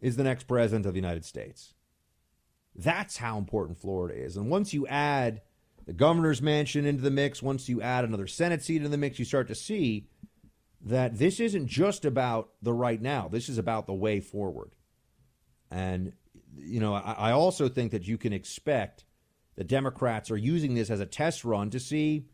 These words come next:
you know, what can they legally and not so legally get away with when it comes to votes.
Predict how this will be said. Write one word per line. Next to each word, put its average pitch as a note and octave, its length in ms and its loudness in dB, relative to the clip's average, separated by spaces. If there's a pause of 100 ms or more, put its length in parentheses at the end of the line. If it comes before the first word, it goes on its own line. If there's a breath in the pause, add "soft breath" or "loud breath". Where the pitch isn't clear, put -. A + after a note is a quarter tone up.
(380)
you - 80 -8
know, E3 100 0
what G3+ 260 2
can G#3 140 4
they F3+ 240 4 (200)
legally G#3+ 680 6
and G3+ 200 2
not A#3 220 2
so G#3 140 4
legally E3+ 400 2
get C3 220 0
away C#3+ 280 6
with - 400 -2 (600)
when A2+ 120 -2
it A#2 80 -2
comes B2 280 0
to A2 80 0
votes. F#2 520 -4